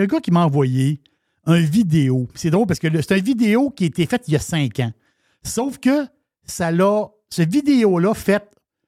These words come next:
c'est une patente française, mais cette vidéo-là a parti de mode à Paris. Je vous en parle pour une chose, parce que c'est, il y a un côté comique à ça.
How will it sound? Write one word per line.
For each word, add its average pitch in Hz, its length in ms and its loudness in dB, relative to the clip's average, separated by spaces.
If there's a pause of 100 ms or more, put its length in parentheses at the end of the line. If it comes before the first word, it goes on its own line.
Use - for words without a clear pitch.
(260)
c'est - 100 -2
une 185 60 2
patente 220 280 0
française, 127 580 -4
mais 135 120 -2
cette 220 160 -2
vidéo-là 240 500 2
a - 60 0
parti - 400 -6
de 196 40 0
mode 135 540 -2 (640)
à 147 120 -2
Paris. 143 480 -2 (260)
Je 113 100 -2
vous 151 60 2
en 226 120 2
parle 240 180 0
pour 160 160 0
une 139 60 0
chose, 165 240 -2
parce 127 100 -8
que 135 100 -2
c'est, 120 180 -6 (420)
il 127 60 0
y - 20 2
a 131 40 2
un - 20 -6
côté 151 260 -2
comique 110 460 -6
à - 60 -16
ça. - 120 -18